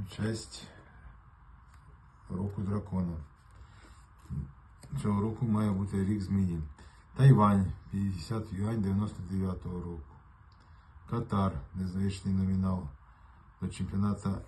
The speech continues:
світу по футболу у дві тисячі двадцять другому році. Шрі-Ланка, випущена в честь п'яти-, п'ятдесятиріччя незалежності.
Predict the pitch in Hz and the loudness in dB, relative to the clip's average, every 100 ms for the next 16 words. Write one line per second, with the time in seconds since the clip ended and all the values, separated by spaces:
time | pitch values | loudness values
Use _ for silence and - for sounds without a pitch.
0 | - - 107 104 92 98 - 90 92 98 | -14 -6 -6 -4 -6 -8 -8 -6 -2 0
1 | 90 82 85 101 98 - 101 90 98 - | -2 -4 -6 -6 -6 -8 -8 -4 -4 -4
2 | 85 95 95 92 90 87 80 - - - | -6 -4 -2 -2 -2 -4 -8 -14 -18 -20
3 | - - - - - - - - 120 110 | -20 -20 -20 -20 -20 -16 -12 -4 0 4
4 | 98 92 92 82 78 - - - - - | 4 4 2 -4 -8 -12 -20 -20 -20 -10
5 | 107 98 - 110 98 107 110 - 107 - | -8 -6 -4 -2 -2 -2 -6 -4 -6 -2
6 | 101 90 90 82 - - 104 - 113 101 | -4 -4 -12 -16 -20 -10 -10 -4 -2 0
7 | - - 104 104 113 - 107 98 98 95 | -4 -4 -2 -2 -2 -2 0 0 0 0
8 | 90 85 87 - - | 0 -2 -8 -10 -12